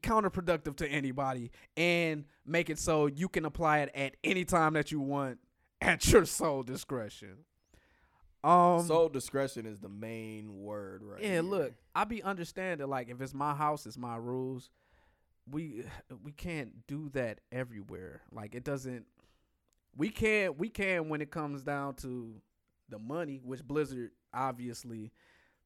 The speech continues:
Speaker 1: the only reason they eased up was because it would probably hurt their bottom line because the boycott Blizzard hashtag was going up. Like,
Speaker 2: It
Speaker 1: you
Speaker 2: was
Speaker 1: said
Speaker 2: going
Speaker 1: it
Speaker 2: crazy.
Speaker 1: yourself. Um,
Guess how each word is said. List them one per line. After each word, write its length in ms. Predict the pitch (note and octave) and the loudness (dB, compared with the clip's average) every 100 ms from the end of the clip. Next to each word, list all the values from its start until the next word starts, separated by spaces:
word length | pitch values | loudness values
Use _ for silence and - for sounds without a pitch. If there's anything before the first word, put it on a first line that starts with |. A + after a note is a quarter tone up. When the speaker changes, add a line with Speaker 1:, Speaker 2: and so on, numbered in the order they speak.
| _ _ | _ _
Speaker 1:
the 120 | - E3+ | -14 -6
only 300 | A3 C#4 B3 | -2 0 -2
reason 480 | F3 G3 F3 C3+ C#3 | -4 -4 -4 -4 -4
they 160 | C#3 C3+ | -4 -4
eased 400 | C3+ C#3+ B2+ A#2+ | -6 -6 -8 -6
up 240 | A#2 - - | -6 -8 -10
was 320 | B2 B2 A#2+ | -6 -4 -4
because 400 | B2+ - B2 B2 | -8 -6 -6 -4
it 80 | C#3+ | -6
would 220 | D3+ - | -6 -4
probably 480 | D#3 C#3 C#3 C#3+ D3+ | 0 0 0 -4 -2
hurt 240 | C3+ C3+ | -4 -4
their 100 | D3 | -6
bottom 340 | C#3 B2+ C3 C3 | -4 -4 -4 -6
line 300 | D3 A#2 G#2 | -8 -8 -10
because 340 | A#2+ B2+ B2 _ _ A#2+ | -6 -6 -6 _ _ -12
the 80 | C3 | -6
boycott 680 | C#3 E3+ F#3 F#3 E3 C3 | 0 0 0 -2 -2 -2
Blizzard 600 | C#3 D3+ B2+ A#2+ A2+ G2 - _ _ _ _ _ _ _ - | 0 0 0 -6 -10 -14 -18 _ _ _ _ _ _ _ -4
hashtag 640 | C3 A#2+ - B2+ G#2+ G#2+ A2 | -2 -2 -4 -8 -8 -10 -12
was 140 | A#2 | -12
going 320 | A#2+ B2+ A2+ A2 | -8 -6 -6 -8
up. 220 | G2+ - _ | -12 -18 _
Like, 160 | F#2+ - | -16 -12
Speaker 2:
It 60 | |
Speaker 1:
you 80 | D#3+ | -10
Speaker 2:
was 80 | E3 | -4
Speaker 1:
said 220 | D#3 C#3+ | 0 0
Speaker 2:
going 100 | C3 | -2
Speaker 1:
it 140 | B2 | -4
Speaker 2:
crazy. 80 | A2 G#2 | -6 -10
Speaker 1:
yourself. 180 | F#2+ - _ _ _ _ _ _ _ B2+ | -12 -16 _ _ _ _ _ _ _ -6
Um, 560 | B2 A#2 A2+ G#2 G#2+ | -4 -4 -6 -10 -14